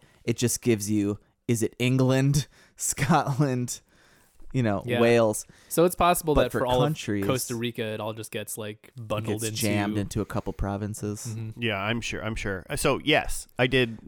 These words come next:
Speaker 1: By
Speaker 3: listen to an
Speaker 1: <laughs> by
Speaker 3: episode.
Speaker 1: in the States, it gives us state and then city, which is cool.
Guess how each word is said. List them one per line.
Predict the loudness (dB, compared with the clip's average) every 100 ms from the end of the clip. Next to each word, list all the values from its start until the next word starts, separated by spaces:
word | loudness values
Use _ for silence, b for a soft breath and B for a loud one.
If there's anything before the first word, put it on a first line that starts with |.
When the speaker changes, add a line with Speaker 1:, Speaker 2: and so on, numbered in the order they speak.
| 0
Speaker 1:
By | 4 4
Speaker 3:
listen | 4
to | 4 2
an | 0
Speaker 1:
<laughs> |
by | 0 2 2
Speaker 3:
episode. | 2 0
Speaker 1:
in | -4 -6 -10
the | -6
States, | -4 -2 2 2 2 -2 -6 -4
it | -6 -6
gives | -4 -2
us | -2
state | -2 0 0 0
and | -4 -6
then | -6
city, | -4 -2 -2 -2 -6
which | -8 -10
is | -12
cool. | -8 -10 -8 -12